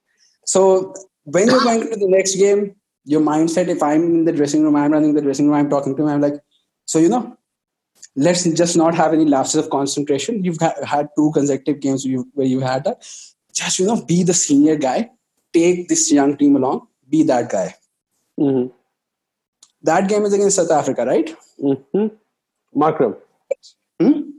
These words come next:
Speaker 2: Ah, against Markram, yeah.
Speaker 1: Uh, yeah. So, uh, Imran Tahir is bowling. He's got the, he's got Imam out. I think he's got, uh, both of the first two wickets.
Speaker 2: Yep.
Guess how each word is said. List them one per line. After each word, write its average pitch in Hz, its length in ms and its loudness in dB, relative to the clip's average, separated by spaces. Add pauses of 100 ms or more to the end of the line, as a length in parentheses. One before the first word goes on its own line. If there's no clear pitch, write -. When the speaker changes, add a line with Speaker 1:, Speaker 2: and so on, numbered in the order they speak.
(380)
Speaker 2:
Ah, 165 220 2
against 156 260 0
Markram, 165 440 0
yeah. 147 200 0 (920)
Speaker 1:
Uh, 147 160 -2
yeah. 143 280 -2
So, - 580 0 (200)
uh, 147 720 2
Imran 190 320 4
Tahir 185 200 2
is 180 120 -2
bowling. 156 480 0 (120)
He's 143 180 0
got 156 420 0
the, 160 680 2 (280)
he's 135 80 -6
got 180 180 2
Imam 147 280 2
out. 170 140 2
I 170 80 -2
think 202 140 0
he's 208 100 -2
got, 175 140 0
uh, 127 880 -4 (120)
both 175 260 0
of 170 180 -4
the 165 180 -4
first 151 220 0
two 139 80 -2
wickets. 135 400 -4 (120)
Speaker 2:
Yep. 143 240 0